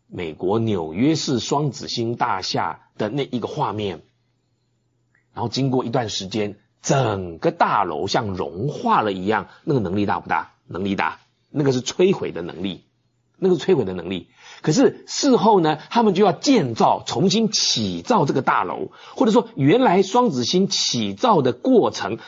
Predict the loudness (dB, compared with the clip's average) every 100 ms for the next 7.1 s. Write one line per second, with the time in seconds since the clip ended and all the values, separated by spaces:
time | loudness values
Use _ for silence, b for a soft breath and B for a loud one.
0 | B -2 2 2 2 2 0 0 0 2
1 | 0 -2 B B 2 2 4 0 -2 0
2 | 4 4 2 0 2 0 0 0 0 0
3 | -2 -12 _ _ _ _ -6 -2 -2 2
4 | 4 4 4 2 2 2 2 2 2 2
5 | 2 0 -4 -4 -6 _ _ -6 0 2
6 | 2 0 -2 -6 B B 0 4 4 2
7 | -4